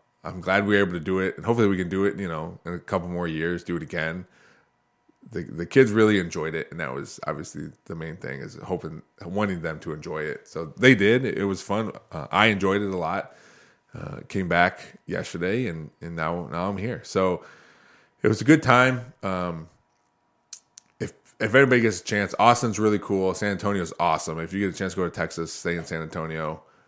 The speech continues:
Uh, for, you can probably get a couple nights out of it easy. Uh, we were there for one day, so it, it's, it's a really good time. So, uh, I recommend doing that, you know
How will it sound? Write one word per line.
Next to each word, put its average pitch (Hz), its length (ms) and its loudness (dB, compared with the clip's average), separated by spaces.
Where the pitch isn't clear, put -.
Uh, 71 300 -10
for, - 420 -6
you 104 100 -2
can 90 120 -6
probably 80 260 0
get 76 140 -4
a 78 40 -8
couple 76 240 -6
nights 78 280 -6
out 69 100 -4
of 71 100 -6
it 67 120 -10
easy. 76 480 -12
Uh, - 120 -16
we 82 160 -4
were 80 100 -4
there 85 200 -6
for 90 100 -12
one 80 260 -10
day, 67 320 -8
so - 240 -8
it, 55 260 -6
it's, - 460 -10
it's - 100 -8
a 113 60 0
really 117 180 8
good 87 160 -2
time. 76 380 -2
So, 80 400 -2
uh, 87 140 -6
I 85 120 -2
recommend 104 460 2
doing 92 200 0
that, 87 300 0
you 87 100 -4
know 82 220 -4